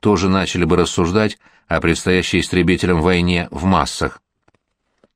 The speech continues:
Внезапно Чен прервал свои размышления восклицанием. "Вы знаете, Джойс, ваша приятельница Кун Мэй здесь". "Товарищ Кун Мэй?" Джойс с напускным равнодушием пожал плечами.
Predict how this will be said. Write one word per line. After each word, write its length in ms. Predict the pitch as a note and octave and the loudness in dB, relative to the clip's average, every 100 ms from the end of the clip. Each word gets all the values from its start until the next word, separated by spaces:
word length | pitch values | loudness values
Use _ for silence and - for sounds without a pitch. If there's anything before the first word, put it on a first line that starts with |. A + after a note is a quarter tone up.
| _ _ _ _ _ _ _ - | _ _ _ _ _ _ _ -6
Внезапно 640 | E2+ A2 B2 F#3+ F#3 D#3+ | 0 2 2 0 0 -2
Чен 320 | - E3+ D3+ - _ _ | 0 0 -2 -6 _ _
прервал 360 | - D#3 D3 A2 | -2 2 2 0
свои 220 | - G2+ | 2 2
размышления 640 | G2 G2+ G#2+ - D3 C#3+ C3 | 2 2 0 0 0 2 0
восклицанием. 800 | A#2+ - C#3 - D#2+ C#2+ C#2+ - _ _ _ _ | 0 0 -2 0 0 0 -4 -8 _ _ _ _
"Вы 100 | F2+ | 0
знаете, 360 | G2 G3 G#3+ F#3+ | 2 2 0 -2
Джойс, 440 | G#2 E2 C#2+ - - _ - | 0 0 0 -2 -12 _ -4
ваша 300 | E2 C#3 D3+ | -2 0 -2
приятельница 920 | C#3 D3 C#3+ C3 A#2 G#2+ - G#2+ F#2 | 0 0 0 0 -2 0 0 0 -2
Кун 260 | - B2+ G#2 | -2 2 2
Мэй 320 | F2 F2 F2 | 2 0 0
здесь". 440 | A2 D3 B2 - - _ _ _ _ | -2 -2 -2 -4 -14 _ _ _ _
"Товарищ 420 | - D2 F2+ G2 - | -6 0 2 0 -2
Кун 240 | - F2+ | 0 2
Мэй?" 300 | F#2+ B2 A2 - _ _ _ - | 4 2 -2 -8 _ _ _ -10
Джойс 340 | C2+ E2 D#2 | -2 0 0
с 60 | - | -2
напускным 420 | D#2+ E2 - F2 | -2 -2 0 0
равнодушием 560 | E2 E2 D#2+ F#2 F#2 E2 | 2 2 0 0 0 0
пожал 300 | E2 E2+ D#2 | 0 0 0
плечами. 640 | F2+ F2 D#2 C2+ C2+ | 0 0 0 0 -4